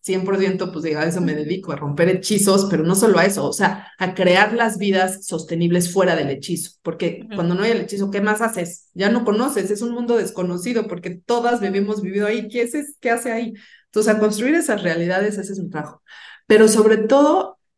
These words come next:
Speaker 1: más, o sea, eso te lo recomiendo, pero te recomiendo rodearte de mujeres que lo estén viviendo más.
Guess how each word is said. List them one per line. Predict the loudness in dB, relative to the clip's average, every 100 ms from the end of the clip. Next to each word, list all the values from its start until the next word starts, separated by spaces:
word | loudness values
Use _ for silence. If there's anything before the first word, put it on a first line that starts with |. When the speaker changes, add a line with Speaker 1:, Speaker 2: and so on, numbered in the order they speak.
| _
Speaker 1:
más, | 4 6 6 2 -4
o |
sea, | -2 -2 0
eso | 0 2
te | 2
lo | 0 0
recomiendo, | -2 -2 2 2 2
pero | 0
te | 0
recomiendo | -2 -2 0 2 2 2 0 -4
rodearte | -4 -2 0 -2 -4 -4
de | -2
mujeres | -4 -4 -4 -4 -4 -6
que | -6
lo | -8
estén | -4 0 0 0
viviendo | -4 -2 0 -2 -4 -6
más. | -6 -6 -8 -12